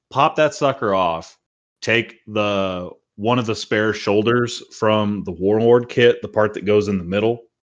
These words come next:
slap that on the belly, and then actually put this on like it's a, you know, loincloth.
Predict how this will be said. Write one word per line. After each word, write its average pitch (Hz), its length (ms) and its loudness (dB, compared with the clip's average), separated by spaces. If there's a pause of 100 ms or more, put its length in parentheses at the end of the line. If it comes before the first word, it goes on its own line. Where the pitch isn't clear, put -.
(680)
slap 151 300 0 (120)
that 156 260 2
on 123 240 2
the 110 80 -2
belly, 101 560 0 (560)
and 113 120 -2
then 110 460 2
actually 120 400 0
put 120 240 -4
this 110 180 0
on 110 200 2
like 98 240 -2
it's 95 140 -8
a, 92 160 -6 (600)
you 98 120 -8
know, 82 260 -10 (680)
loincloth. 107 760 0